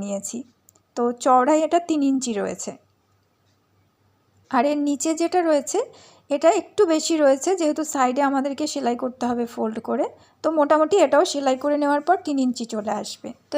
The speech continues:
এরকমভাবে রং সাইডে দুবার ফোল্ড করে সেলাই করতে হবে একটা সাইড, আর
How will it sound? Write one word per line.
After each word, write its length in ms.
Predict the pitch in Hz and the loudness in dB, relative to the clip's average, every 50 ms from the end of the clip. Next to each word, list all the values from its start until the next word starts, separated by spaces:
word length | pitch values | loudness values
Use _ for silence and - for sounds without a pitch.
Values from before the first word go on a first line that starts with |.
| 277 269 | 2 2
এরকমভাবে 480 | 285 294 294 311 311 302 302 302 320 339 320 277 | 2 2 2 2 2 4 4 4 4 4 6 6
রং 100 | 269 262 262 - - | 4 4 2 -2 0
সাইডে 280 | 294 285 285 269 302 294 277 | 0 0 2 2 0 0 0
দুবার 260 | 285 247 269 277 277 285 - | 0 2 4 4 4 2 0
ফোল্ড 240 | - 277 254 262 254 254 - | -2 -2 -2 -2 -2 -4 -2
করে 140 | 269 262 277 285 | 0 0 0 0
সেলাই 300 | - - 285 254 247 240 | -2 -2 -2 0 -2 -2
করতে 280 | 240 262 247 247 - - | -2 -4 -6 -6 -4 -4
হবে 160 | 262 254 277 269 262 247 | -2 0 0 0 0 -2
একটা 200 | 254 - 269 262 262 | -2 -6 -8 -8 -4
সাইড, 180 | - 302 349 349 - 262 | -2 -4 -4 -2 -2 -4
আর 60 | 247 | -4